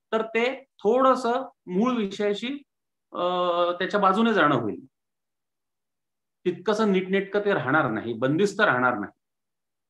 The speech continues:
मग हा सगळाच फापट पसारा आपल्याला बाजूला ठेवणं आवश्यक. म्हणजेच काय,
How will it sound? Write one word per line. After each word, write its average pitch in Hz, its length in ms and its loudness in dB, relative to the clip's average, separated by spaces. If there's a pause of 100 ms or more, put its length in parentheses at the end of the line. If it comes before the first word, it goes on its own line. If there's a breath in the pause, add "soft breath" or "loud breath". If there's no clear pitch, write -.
(140)
मग 175 100 2
हा 202 140 2
सगळाच 180 480 0
फापट 175 320 0
पसारा 185 260 -2
आपल्याला 175 280 -2
बाजूला 151 320 -4
ठेवणं 143 260 -4
आवश्यक. 113 360 -6 (2000)
म्हणजेच 202 360 2
काय, 120 320 0